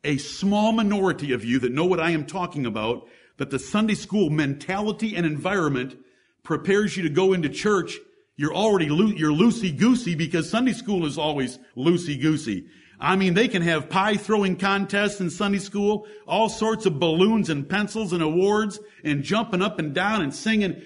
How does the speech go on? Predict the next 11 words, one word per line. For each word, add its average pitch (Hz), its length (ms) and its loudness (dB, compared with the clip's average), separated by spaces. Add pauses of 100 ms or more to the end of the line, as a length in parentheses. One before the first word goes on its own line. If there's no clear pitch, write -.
"This 180 280 2
little 208 220 6
light 185 280 2
of 156 80 0
mine," 208 460 2
and, 139 400 -4
"Do, 233 200 6
Lord, 226 460 8
oh, 240 80 4
do, 214 240 6
Lord, 135 500 2